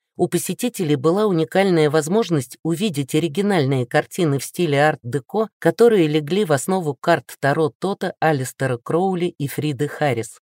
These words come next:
Это искусство, которое вдохновляет на познание себя и мира. Колода стала настоящим визуальным и философским шедевром, объединившим восточные и западные традиции.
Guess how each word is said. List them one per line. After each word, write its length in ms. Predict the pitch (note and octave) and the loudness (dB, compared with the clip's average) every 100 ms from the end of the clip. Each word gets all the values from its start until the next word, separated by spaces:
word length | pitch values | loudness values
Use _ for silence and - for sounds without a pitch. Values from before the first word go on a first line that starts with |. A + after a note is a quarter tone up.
| _ _ D3+ | _ _ 0
Это 280 | D3+ D3 | 2 2
искусство, 600 | C3 - E3 F3 - A#2+ - | 0 -2 -4 -4 -4 -6 -2
которое 500 | C#3 - E3 D#3 B2+ | -4 0 0 2 0
вдохновляет 840 | B2 C3 - C#3 C#3+ D#3+ D3 - | -4 -4 -2 -2 0 0 0 -4
на 100 | B2+ | -2
познание 640 | C3+ A#2+ D3 D3 C#3+ B2 | -2 -2 -2 -2 0 -2
себя 420 | - C3+ B2 C#3 - - | -2 -4 -2 -2 -2 -6
и 80 | C3 | -4
мира. 400 | C3 B2+ G#2+ - _ _ _ _ _ _ _ | -2 -2 -4 -12 _ _ _ _ _ _ _
Колода 360 | E3+ G#3 B3 D3 | 2 2 2 -2
стала 340 | - G3+ F3+ | 0 2 2
настоящим 720 | D#3+ C#3 - C#3+ G3 - D#3 | 0 0 -2 0 0 -2 -2
визуальным 600 | C#3+ C3 C#3 F3 F3+ D#3+ | -2 0 0 2 2 0
и 20 | C#3 | -2
философским 720 | C#3+ C#3 C#3 F3+ - - C3+ | -2 -2 -2 -6 -6 -6 -6
шедевром, 640 | - D3 E3+ F#3+ C3+ A#2 | -4 -2 0 -2 -2 -4
объединившим 920 | - D#3 D3+ D3+ D3 F3 G#3 - C#3 | -2 -2 -2 -4 0 0 0 -2 -2
восточные 680 | C3 C#3 - G3 - - C#3+ | 0 -2 0 -2 -2 -2 -2
и 40 | C3+ | 2
западные 560 | D3+ - C3+ D3+ D3 | 0 0 -4 -2 -2
традиции. 680 | - D#3+ D3 C3+ - A2 G2+ | -2 -4 -4 -8 -6 -6 -8